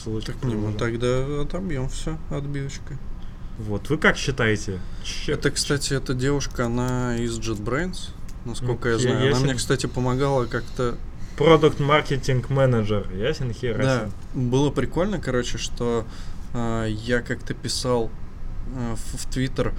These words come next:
Speaker 2: про то, что, м, короче, н-,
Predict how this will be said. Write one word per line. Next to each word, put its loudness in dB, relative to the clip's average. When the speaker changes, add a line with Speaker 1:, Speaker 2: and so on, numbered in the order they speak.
Speaker 2:
про 0
то, 2
что, 2
м, -4
короче, 2
н-, 2